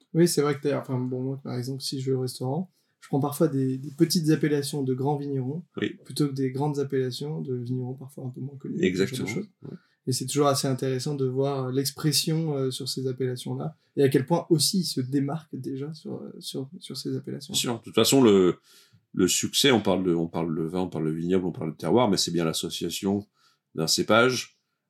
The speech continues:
Speaker 2: euh, d'un terroir avec, euh, des particularités, euh, géologiques et climatiques. Et puis, euh, derrière, euh, ce sont, euh, bien évidemment le savoir-faire des femmes et des hommes, euh, qui travaillent toute l'année dans les vignes, en cuverie, en vinification.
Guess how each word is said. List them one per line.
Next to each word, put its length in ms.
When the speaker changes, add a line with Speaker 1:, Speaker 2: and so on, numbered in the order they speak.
Speaker 2:
euh, 260
d'un 140
terroir 640
avec, 440
euh, 100
des 140
particularités, 960
euh, 320
géologiques 760
et 120
climatiques. 640
Et 120
puis, 360
euh, 100
derrière, 500
euh, 840
ce 160
sont, 440
euh, 40
bien 160
évidemment 540
le 140
savoir-faire 680
des 100
femmes 260
et 40
des 240
hommes, 220
euh, 160
qui 160
travaillent 420
toute 200
l'année 320
dans 180
les 100
vignes, 520
en 60
cuverie, 600
en 80
vinification. 720